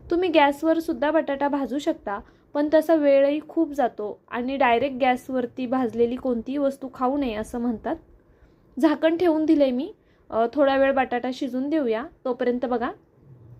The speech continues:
बाकीची आपण तयारी करून घेऊया. इथे मिरच्या घेतलेल्या आहेत भरपूर, अर्थात तुम्हाला किती तिखट हवंय त्यानुसार तुम्ही मिरच्या घ्यायच्यात.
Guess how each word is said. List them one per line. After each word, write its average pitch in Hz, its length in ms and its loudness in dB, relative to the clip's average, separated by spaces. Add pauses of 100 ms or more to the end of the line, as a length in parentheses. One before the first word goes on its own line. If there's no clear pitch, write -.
(120)
बाकीची 254 480 0
आपण 269 280 -2
तयारी 240 260 2
करून 233 300 -2
घेऊया. 247 340 -2 (720)
इथे 277 220 6
मिरच्या 277 380 2
घेतलेल्या 269 380 0
आहेत 240 120 0
भरपूर, 240 460 -6 (680)
अर्थात 254 340 2 (100)
तुम्हाला 269 260 -2
किती 277 320 -6
तिखट 294 300 -2
हवंय 233 320 0 (360)
त्यानुसार 247 420 -2
तुम्ही 247 240 -2
मिरच्या 240 360 -2
घ्यायच्यात. 254 340 -4